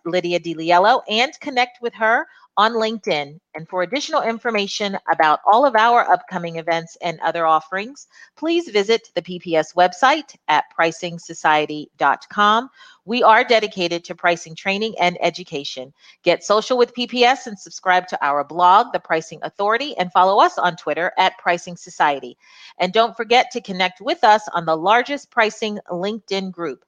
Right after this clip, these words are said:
the Professional Pricing Society. Join the pricing conversation and stay tuned for our monthly pricing podcasts where s-, other industry experts join us to share their best pricing practices. Lydia, thanks again,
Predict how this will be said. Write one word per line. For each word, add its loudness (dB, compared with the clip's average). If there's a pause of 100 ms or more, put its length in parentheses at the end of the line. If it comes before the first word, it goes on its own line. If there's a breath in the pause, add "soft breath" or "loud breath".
the -6
Professional 0
Pricing -2
Society. 0 (240 soft breath)
Join 4
the -2
pricing -2
conversation -4 (320 loud breath)
and -4
stay 2
tuned -2 (240 loud breath)
for 4
our 6
monthly -2
pricing -2
podcasts 0 (260 soft breath)
where 0
s-, -10 (140)
other 6
industry -8
experts -6
join -6
us -4
to -14
share -2
their -4
best -2 (100)
pricing -2 (280 loud breath)
practices. -4
Lydia, 4
thanks -2
again, 0